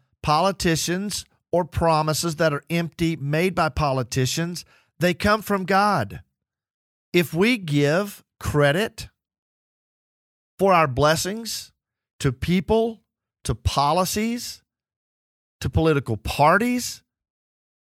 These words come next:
that's not giving glory to God. All gifts that are good,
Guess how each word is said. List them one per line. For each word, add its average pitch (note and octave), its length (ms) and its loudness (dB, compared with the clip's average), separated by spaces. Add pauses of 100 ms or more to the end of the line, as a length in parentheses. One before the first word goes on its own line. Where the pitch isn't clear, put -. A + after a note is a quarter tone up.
(420)
that's F#3+ 220 2
not C4 160 0
giving D3+ 280 0
glory C#3+ 260 4
to C3+ 60 0
God. E3 440 0 (500)
All A#3 240 6
gifts G3 680 -2
that G3 180 2
are F3+ 140 0
good, C#3+ 580 -2